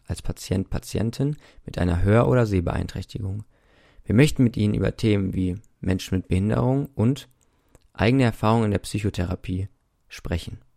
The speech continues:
Das, was Sie uns berichten möchten, wird ausschließlich für unsere Studie genutzt und nicht an andere Personen weitergegeben. Ihre Angaben werden dabei ohne Ihren Namen verwendet und vollständig anonymisiert.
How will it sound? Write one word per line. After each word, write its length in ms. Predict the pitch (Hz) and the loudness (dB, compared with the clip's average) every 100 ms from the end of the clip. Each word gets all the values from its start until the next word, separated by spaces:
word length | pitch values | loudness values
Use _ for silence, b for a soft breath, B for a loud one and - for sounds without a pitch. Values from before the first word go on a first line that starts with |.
| _ B B B B B B - | _ B B B B B B 0
Das, 260 | 120 127 | 2 4
was 140 | 131 - | 0 2
Sie 60 | |
uns 120 | 107 - | 0 0
berichten 420 | 95 123 - 123 | 0 0 0 0
möchten, 320 | 123 123 98 | 2 0 -2
wird 140 | 95 | -2
ausschließlich 720 | - 113 123 117 110 - 113 | 0 0 0 -2 -2 -2 -6
für 100 | - | -4
unsere 260 | 101 92 92 | -2 -2 -2
Studie 340 | - 123 127 | -2 -4 0
genutzt 440 | 117 110 110 - - | 2 2 0 -4 -12
und 140 | 87 | -8
nicht 200 | 95 - | -8 -6
an 120 | 95 | -4
andere 280 | - 95 98 | -4 -2 -4
Personen 420 | - 107 104 107 | -2 -2 -2 -2
weitergegeben. 680 | 92 87 - 87 - 92 92 - _ _ _ B B B B | -2 -4 -6 -10 -8 -8 -10 -14 _ _ _ B B B B
Ihre 220 | - 101 - | -4 -2 2
Angaben 440 | 123 139 135 120 | 4 4 4 4
werden 220 | 117 117 | 4 4
dabei 240 | 107 98 - | 4 4 2
ohne 240 | 117 131 | 2 2
Ihren 240 | 120 101 | 2 2
Namen 260 | 92 101 127 | 2 2 0
verwendet 420 | - 120 120 120 | 0 0 0 0
und 160 | - 95 | -2 -4
vollständig 640 | - 104 - 101 101 104 | -2 -2 -2 -2 -2 -2
anonymisiert. 840 | - 98 104 110 117 92 87 - | -4 -2 -2 -2 -2 -4 -6 -8